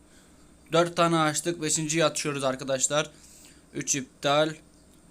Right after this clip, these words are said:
Dördüncüye anlaş dedik. Lütfen gel, lütfen. Rummenigge için arkadaşlar. Lig birden.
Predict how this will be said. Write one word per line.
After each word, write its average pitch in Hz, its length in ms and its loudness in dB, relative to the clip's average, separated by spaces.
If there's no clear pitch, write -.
Dördüncüye 139 760 0
anlaş 170 460 4
dedik. 151 320 -8
Lütfen 156 360 2
gel, 147 320 2
lütfen. 135 420 -4
Rummenigge 160 420 2
için 151 200 -2
arkadaşlar. 143 680 0
Lig 135 340 -6
birden. 135 360 -2